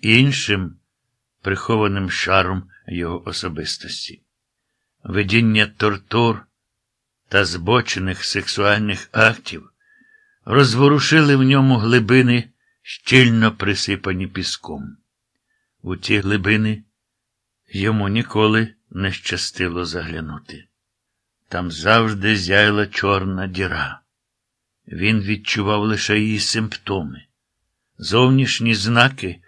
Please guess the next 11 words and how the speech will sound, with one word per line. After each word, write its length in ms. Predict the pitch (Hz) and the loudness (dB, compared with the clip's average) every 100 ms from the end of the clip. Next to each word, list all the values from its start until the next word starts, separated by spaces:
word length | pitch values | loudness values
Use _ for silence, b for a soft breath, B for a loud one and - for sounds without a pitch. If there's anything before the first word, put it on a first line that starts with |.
| b | b
що 260 | - - 95 | -10 -2 -2
завжди 480 | 82 95 87 87 98 | 0 -2 -2 -4 -4
віддаляли 680 | 95 95 101 95 101 98 98 | -4 -2 -2 2 2 2 -2
його 300 | 92 92 b b | -4 -6 b b
від 340 | - 90 95 90 | -8 -6 -6 -6
джерела. 640 | - 92 87 78 73 - _ _ _ _ _ _ _ _ - | -4 -4 -4 -8 -10 -12 _ _ _ _ _ _ _ _ -14
Невроз — 800 | 85 85 82 90 127 135 - - _ _ _ _ _ _ _ | -10 -8 -4 0 0 0 -8 -16 _ _ _ _ _ _ _
це 220 | - 107 | -4 0
наркотик 760 | 107 110 - - 104 98 104 95 | 0 -2 -4 -2 -2 0 -6 -4
для 200 | 98 98 | -2 0
людини, 600 | 98 95 101 98 92 | -2 -2 -4 -4 -8